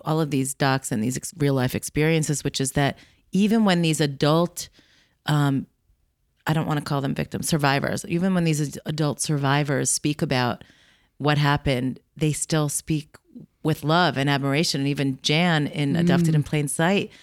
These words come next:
Speaker 1: says, you know, "Till this day," and she's, I believe, in her forties or fifties, you know, "I've never met anyone that made me feel this way." And it's kind of incredible because it's not love, right? 'Cause it's not love the way we understand love, a normal love to be,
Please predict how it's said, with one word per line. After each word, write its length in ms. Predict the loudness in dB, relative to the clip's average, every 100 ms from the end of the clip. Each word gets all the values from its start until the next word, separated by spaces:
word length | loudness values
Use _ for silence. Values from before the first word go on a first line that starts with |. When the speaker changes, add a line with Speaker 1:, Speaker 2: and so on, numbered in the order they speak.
| -20 _ _ _ _ -6
Speaker 1:
says, 500 | 0 2 2 -2 -2
you 100 | 0
know, 140 | 0
"Till 260 | -2 -2 -2
this 260 | 0 -2 0
day," 460 | 2 2 2 2
and 140 | 0 -2
she's, 240 | 0 0
I 40 |
believe, 320 | 0 0 0 0
in 80 |
her 100 | 0
forties 460 | 0 0 2 2 0
or 60 | 0
fifties, 480 | -2 -2 0 0
you 60 | 0
know, 160 | 0 -2 -8 -20 _ _
"I've 240 | 0 0
never 260 | 0 0 2
met 200 | 0 0
anyone 360 | 0 0 0 -2
that 120 | -2
made 200 | -2 -2
me 100 | -4
feel 320 | -6 -2 0 0
this 280 | -2 -4
way." 320 | -4 -6 -6 -14 _ _ _ _ _ 0
And 340 | 2 2 -2 -4 -4
it's 180 | -4
kind 300 | -2 0 2
of 100 | 4
incredible 480 | 0 0 0 2 2
because 320 | 0 0 0
it's 180 | 0 -2
not 300 | 2 2 2
love, 380 | 0 0 0 -2
right? 260 | 0 0 -2
'Cause 160 | -4
it's 180 | -4 -2
not 220 | -2 -2
love 180 | -2 -2
the 80 | 0
way 140 | -2
we 220 | 0 0
understand 720 | 0 0 -2 -2 2 2 0 -2
love, 320 | -2 -2 -4
a 60 | -2
normal 380 | 2 2 0 -2
love 200 | -6 -6
to 100 | -6
be, 260 | -6 -8